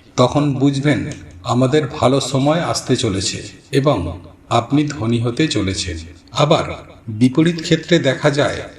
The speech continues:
যখন সময় খারাপ চলে, তখন পরিশ্রম করার ইচ্ছা নষ্ট হয়ে যায়, কিন্তু যখন ভালো সময় আসে,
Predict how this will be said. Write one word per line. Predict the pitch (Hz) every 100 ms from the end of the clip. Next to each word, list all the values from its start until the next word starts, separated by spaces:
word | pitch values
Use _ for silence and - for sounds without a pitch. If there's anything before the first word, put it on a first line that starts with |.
| - 107
যখন | 101 131 - 143 95 - -
সময় | 120 139 143
খারাপ | - 127 143 -
চলে, | 160 135 87 85 - - - -
তখন | 127 - 143 98 92 98 -
পরিশ্রম | 123 131 - 151 147
করার | 143 139 143 139
ইচ্ছা | 139 - - 135 - 143 - -
নষ্ট | 117 127 -
হয়ে | 151 113 113
যায়, | 98 82 - - - - _ -
কিন্তু | 180 180 104 85 - - 107
যখন | 98 135 - 165
ভালো | 143 - 127 147
সময় | - 151 160 156
আসে, | 160 -